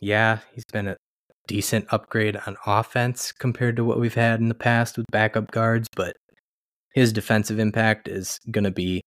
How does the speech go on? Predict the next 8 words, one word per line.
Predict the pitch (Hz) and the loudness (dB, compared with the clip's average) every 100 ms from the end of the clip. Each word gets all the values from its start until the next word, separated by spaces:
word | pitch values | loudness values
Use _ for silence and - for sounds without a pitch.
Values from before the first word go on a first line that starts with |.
| _ _ _ _ _ | _ _ _ _ _
it's | 120 - | -12 -8
probably | - 107 104 | 0 0 0
gonna | 95 95 | -4 -4
outweigh | 98 92 98 90 | -2 -2 -4 -8
his | 95 - | -10 -4
offense. | 98 98 117 110 - - | -4 -2 0 -2 -2 -8
So | - 98 85 - _ _ _ - | -6 -4 -4 -6 _ _ _ 2
overall, | 131 120 110 | 2 6 4